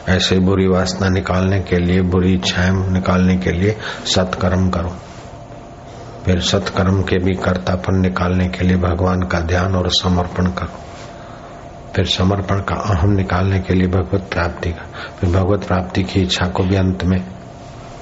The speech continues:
त्रिवेणीपुरी महाराज हो गए, बम्बई में उनका आश्रम है, प्रेम कुटीर नाम से।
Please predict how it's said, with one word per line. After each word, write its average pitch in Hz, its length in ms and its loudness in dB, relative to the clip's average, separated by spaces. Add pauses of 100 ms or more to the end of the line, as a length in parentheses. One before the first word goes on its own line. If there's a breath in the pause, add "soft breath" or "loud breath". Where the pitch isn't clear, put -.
(1080)
त्रिवेणीपुरी 104 600 4
महाराज 82 460 0
हो 82 140 0
गए, 80 240 -2 (2250 loud breath)
बम्बई 98 460 4
में 98 140 4
उनका 92 280 2
आश्रम 85 360 0
है, 82 180 -4 (160)
प्रेम 90 280 2
कुटीर - 400 -2
नाम 78 280 -6
से। - 160 -10